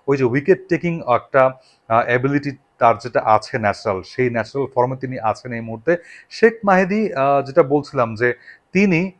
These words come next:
উইকেটের দিক দিয়ে খুব বেশি উইকেট আমাদেরকে বের করে দিতে পারছেন না, মাঝে মধ্যে ইকোনমিক্যাল বোলিংটা করছেন। So, তার পরিবর্তে আমি at least এই স্কোয়াডটাতে সাইফকে দেখতে চাই চার নাম্বার পজিশনে।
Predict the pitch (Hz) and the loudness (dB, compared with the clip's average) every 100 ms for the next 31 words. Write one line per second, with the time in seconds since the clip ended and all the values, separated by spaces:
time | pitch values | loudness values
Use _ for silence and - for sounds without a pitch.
0 | _ - 110 143 147 208 208 185 135 139 | _ -10 -4 -2 4 6 6 2 0 -6
1 | 123 160 170 185 123 127 - 147 131 143 | 0 0 0 -2 -4 -4 -4 -4 -4 4
2 | 208 202 139 135 135 139 123 117 127 117 | 2 4 -2 -2 -2 0 0 0 -2 -2
3 | 123 110 104 - 117 151 - - - 120 | 0 0 0 -4 -2 -2 -2 -12 -20 0
4 | 123 131 165 165 156 143 135 135 151 139 | 2 2 0 0 0 0 -2 -2 -2 -2
5 | 117 120 127 135 - 113 - 165 160 - | -4 -4 -4 -6 -4 -10 -8 -8 -8 0
6 | 151 151 - _ _ - 147 175 165 151 | 2 0 -6 _ _ 2 2 2 0 -2
7 | 123 113 113 123 110 120 110 104 120 123 | 2 0 2 0 2 0 -2 -2 -6 -4
8 | 127 - - 147 151 - 127 117 - 113 | -6 -10 -4 -4 -4 2 2 2 -2 -6
9 | 135 - 110 110 _ 117 107 - 120 - | -6 -2 -2 -2 _ -8 -8 -8 -12 -2
10 | 107 123 - 104 110 110 107 104 104 98 | -2 0 -4 -4 -2 -2 -4 -6 -8 -8
11 | 113 143 | -6 -6